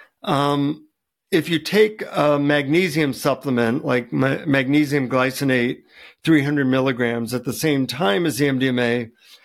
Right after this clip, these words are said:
that will usually, uh, alleviate things like the glo-, the, the jaw clenching,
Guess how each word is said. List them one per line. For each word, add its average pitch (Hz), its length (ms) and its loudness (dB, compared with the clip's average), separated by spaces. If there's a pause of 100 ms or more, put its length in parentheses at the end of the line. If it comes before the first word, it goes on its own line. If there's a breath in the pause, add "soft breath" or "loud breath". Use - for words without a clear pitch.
(200 soft breath)
that 190 260 0
will 185 140 4
usually, 156 800 0 (420)
uh, 139 580 0
alleviate 147 680 2
things 147 260 -2
like 135 200 -2
the 131 100 -2
glo-, 135 520 0
the, 135 520 0
the 127 100 -2
jaw 135 340 0
clenching, 117 840 -2